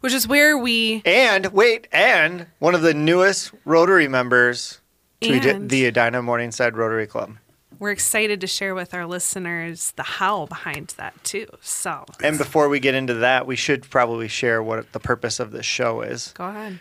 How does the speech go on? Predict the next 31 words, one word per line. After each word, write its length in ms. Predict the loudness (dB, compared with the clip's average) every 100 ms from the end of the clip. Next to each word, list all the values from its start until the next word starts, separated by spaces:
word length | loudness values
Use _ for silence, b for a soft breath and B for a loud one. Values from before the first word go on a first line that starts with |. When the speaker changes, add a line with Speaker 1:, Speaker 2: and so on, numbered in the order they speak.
| -10
Speaker 2:
And 80 | -6
the 60 | -2
purpose 320 | 2 2 0
of 80 | -2
the 80 |
show 400 | -2 2 4 4
is 280 | 2 -2 -8 -10
to, 580 | -4 -2 -2 -4 -6 -12 _ b b
you 60 | -2
know, 260 | 0 -2 -6 _ _ _ _ _
open 460 | -2 0 0 -2 -2
up 280 | -2 -2 -4
to 460 | -8 -4 -4 -6 -10 -6
future 480 | -4 0 0 0 0
and, 600 | 0 0 -2 -4 -14 -16 -20 _ _
uh, 160 | -8 -8
current 280 | -4 -4 -4
Rotarians 760 | -6 -4 -4 -4 -6 -8 -10 -14 -4
all 160 | -2 -2
the 80 |
service 380 | -2 -2 -2 0
opportunities 600 | -2 -2 -6 -8 -8 -8
available, 640 | -6 -4 -2 -2 -4 -8 -10 b b -4
tell 180 | -4
great 320 | -2 -2 -4 -4
stories 680 | -4 -2 -2 -2 -4 -6 -10 -4
of 500 | -2 0 -2 -6 _ b b
people 240 | -8 -4 0
that 160 | 2
are 100 | 2
involved 520 | -2 0 0 0 -2